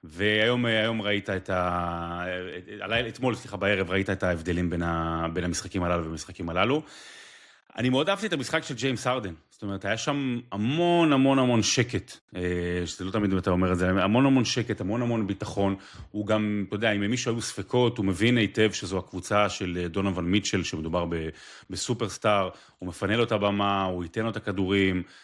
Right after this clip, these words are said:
אה, הוא לא יאלץ יותר מדי את ה-, את הנקודות שלו, וגם כשזה יקרה, זה יהיה יפה עם הסטפ-בק לאחור, לשלוש, כמו שאנחנו מכירים.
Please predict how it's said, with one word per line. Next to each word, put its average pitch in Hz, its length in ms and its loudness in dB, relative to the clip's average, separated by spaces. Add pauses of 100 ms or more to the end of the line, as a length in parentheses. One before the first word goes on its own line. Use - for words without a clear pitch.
(140)
אה, 90 80 -6
הוא 98 180 -2
לא 113 180 4
יאלץ 120 540 0
יותר 113 280 -2
מדי 107 380 2
את 101 140 -2
ה-, 98 420 4
את 92 100 -2
הנקודות 95 400 2
שלו, 95 260 2
וגם 95 220 2
כשזה 92 220 0
יקרה, 95 220 0
זה 90 160 0
יהיה 95 140 6
יפה 90 240 0
עם 98 160 4
הסטפ-בק 87 600 -4
לאחור, 98 480 2
לשלוש, 95 480 2
כמו 98 100 -8
שאנחנו 95 260 -4
מכירים. 98 420 -2